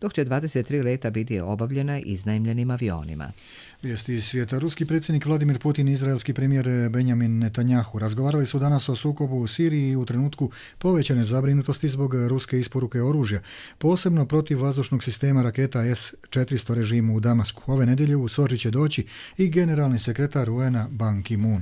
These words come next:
Speaker 1: Ovakva diplomatska aktivnost nagovještava da na zapadu postoji nada da će Rusija ublažiti svoj stav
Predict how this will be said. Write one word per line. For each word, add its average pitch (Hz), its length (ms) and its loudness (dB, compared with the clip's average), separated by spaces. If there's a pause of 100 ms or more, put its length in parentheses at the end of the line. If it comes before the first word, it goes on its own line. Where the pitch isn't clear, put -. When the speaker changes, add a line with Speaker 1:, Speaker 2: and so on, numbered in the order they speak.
(160)
Speaker 1:
Ovakva 123 420 0
diplomatska 123 580 2
aktivnost 127 500 0
nagovještava 113 680 0
da 104 140 0
na 101 120 2
zapadu 113 500 0
postoji 123 480 0
nada 107 320 0
da 131 120 0
će 110 160 0
Rusija 107 440 0
ublažiti 113 560 0
svoj 135 260 0
stav 131 320 -2